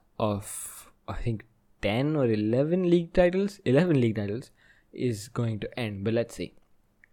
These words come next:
And, and we had some big drama as well in Denmark,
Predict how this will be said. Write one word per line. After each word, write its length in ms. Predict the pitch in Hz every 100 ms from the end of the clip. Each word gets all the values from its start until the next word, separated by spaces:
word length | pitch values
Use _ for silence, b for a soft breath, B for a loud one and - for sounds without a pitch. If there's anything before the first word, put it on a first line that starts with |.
| _ - -
And, 320 | 127 123 127
and 180 | 117 117
we 80 | 120
had 180 | 143
some 120 | 143 131
big 180 | 135
drama 240 | 131 131 123
as 100 | 120
well 140 | 123 117 b b _
in 280 | 120 117 110
Denmark, 640 | 131 185 160 104 135 -